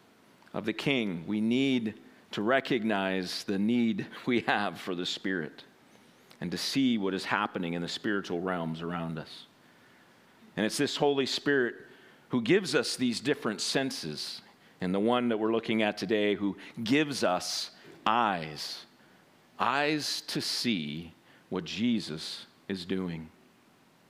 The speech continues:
And why do we need eyes to see what Jesus is doing? Well, First Corinthians thirteen twelve, "For we now, for now we see in a mirror dimly,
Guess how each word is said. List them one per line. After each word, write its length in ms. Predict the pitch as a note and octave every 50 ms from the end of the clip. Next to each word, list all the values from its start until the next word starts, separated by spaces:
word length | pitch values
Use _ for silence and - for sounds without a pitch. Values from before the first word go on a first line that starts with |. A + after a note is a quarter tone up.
| _ _ _ _ _ _ _ _ _ _ -
And 140 | - G#2 G#2
why 220 | G#2+ B2 C3 D3
do 80 | D#3 D3+
we 120 | D3 D3
need 180 | D3 D3 D3 D3
eyes 300 | C3+ C#3 D3 D3 C3+ -
to 120 | - B2+
see 280 | - - - D#3 D#3 D#3
what 160 | D#3 C#3 B2+
Jesus 440 | A2+ A#2 C#3+ D3+ C#3 C#3+ D3+ B2 A2+
is 160 | A#2 G#2+ G2+
doing? 360 | A#2+ C#3 C#3 C#3 C#3+ C#3+ C3+
Well, 280 | A2+ A2+ B2 B2 B2 A#2+ - - -
First 260 | - D3+ C#3+ - -
Corinthians 520 | - D3+ C#3 C#3 - - C#3+ C3+ C3 B2 -
thirteen 560 | - C#3+ C#3+ - - - D3 C#3 C3 B2+ A#2
twelve, 480 | - - C3 B2 B2 B2+ B2+ B2+ - - - - - - - - - - - _ - - - - -
"For 120 | - - A2
we 460 | G#2+ B2+ D3 D3+ D#3 D#3 D#3 D#3 D#3
now, 580 | D#3 C#3 B2 B2 B2 B2+ C3+ C#3+ D3 D3+ D#3 - -
for 160 | - - C#3
now 340 | A#2 A#2+ B2 C#3 D#3 E3+ F3
we 200 | F3 D3+ D3 C#3+
see 580 | C3+ - - - - D3+ C#3+ C#3+ C#3+ C#3+ C#3+ -
in 140 | C3 A#2 A2+
a 100 | G#2+ G#2
mirror 580 | G#2+ G#2 A2 A#2+ C#3 D3+ D3 D3 D3 C#3+ C#3 B2+ A#2 - - -
dimly, 560 | - G#2+ G#2 F#2+ F2 D#2+ D2 - - -